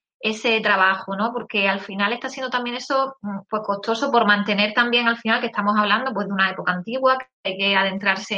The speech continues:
e imaginarse que estás en esa época, y eso para transmitirlo en el, en lectura fácil, pues, también se hace complicado, y además hay que cumplir todas las reglas que hablábamos antes de la,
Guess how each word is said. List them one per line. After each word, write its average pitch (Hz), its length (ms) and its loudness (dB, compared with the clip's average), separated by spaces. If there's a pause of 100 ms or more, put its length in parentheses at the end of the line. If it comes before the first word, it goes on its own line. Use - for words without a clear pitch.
e 190 80 -6 (460)
imaginarse 208 800 0
que 202 60 0
estás 208 260 -2
en 226 80 0
esa 220 260 0
época, 247 340 2
y 220 120 2
eso 214 180 -2
para 226 180 2
transmitirlo 208 600 0
en 233 120 2
el, 214 540 -2 (160)
en 208 120 0
lectura 220 360 0
fácil, 240 420 -2
pues, 226 140 -8
también 202 340 -2 (280)
se - 120 -2
hace 254 180 0
complicado, 208 560 2
y 220 40 6
además 196 280 2
hay 226 80 2
que 233 100 2
cumplir 254 440 0 (180)
todas 254 320 4
las 240 160 2
reglas 240 360 0
que 254 80 -4
hablábamos 214 400 2
antes 220 220 0
de 214 80 -2
la, 208 240 0